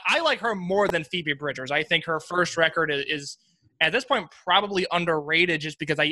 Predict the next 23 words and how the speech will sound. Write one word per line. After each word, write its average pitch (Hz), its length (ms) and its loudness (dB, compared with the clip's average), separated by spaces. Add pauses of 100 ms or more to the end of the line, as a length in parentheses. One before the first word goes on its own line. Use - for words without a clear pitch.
I 170 120 2
don't 226 180 0
know 220 100 2
if 208 80 -2
I 185 80 2
could 175 200 -4
point 185 280 0
to 160 360 0
a 156 180 4
single 180 340 0
song 170 380 4
on 165 100 -2
that 147 180 0
album 160 200 2
and 156 40 -12
be 156 60 -8
like, 143 160 -4 (160)
"That 208 280 2
is 170 200 -4
your 165 100 0
jumping 160 380 0
on 160 260 4
point." 151 280 2